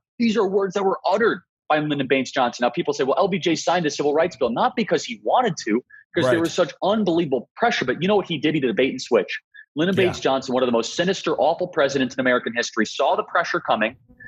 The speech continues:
Speaker 1: He saw the fact that Martin Luther King was gaining the traction, said, "I'm not gonna stop this, but I'm gonna do a bait and switch on blacks."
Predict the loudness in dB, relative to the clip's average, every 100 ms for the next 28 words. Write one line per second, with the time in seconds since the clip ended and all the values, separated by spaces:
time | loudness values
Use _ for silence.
0 | -2 0 0 -2 -2 0 0 -2 -2 -2
1 | 0 -2 0 0 0 0 0 0 0 0
2 | 0 0 0 0 0 0 0 -2 0 2
3 | 0 0 -4 0 2 2 -2 -2 -2 2
4 | 2 2 0 -2 -4 -2 0 0 0 0
5 | 0 -4 -12